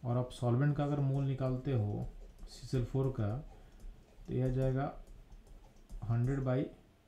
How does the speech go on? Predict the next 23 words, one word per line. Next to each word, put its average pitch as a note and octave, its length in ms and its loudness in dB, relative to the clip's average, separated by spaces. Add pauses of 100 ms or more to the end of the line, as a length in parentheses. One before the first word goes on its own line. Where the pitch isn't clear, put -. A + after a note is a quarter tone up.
(460)
वन B2 200 2
फिफ्टी B2 300 2
फ़ोर, C3 340 0
इसका B2 240 0
मोलर B2 260 6
मास B2 260 2
दिया B2 200 2
जाएगा B2 300 0 (160)
around B2 380 0 (180)
point B2+ 360 -2
six - 360 -10 (120)
five A2 280 -2
के A2 80 -6
आसपास। - 680 -10 (880)
ठीक C3 200 2
है, F#3 40 8 (720)
पॉइंट D3 280 4 (580)
सिक्स C3 220 -4
फ़ाइव C3 140 0
के B2+ 140 -4
आसपास B2 240 -4
ये B2 80 0
आपका - 280 -2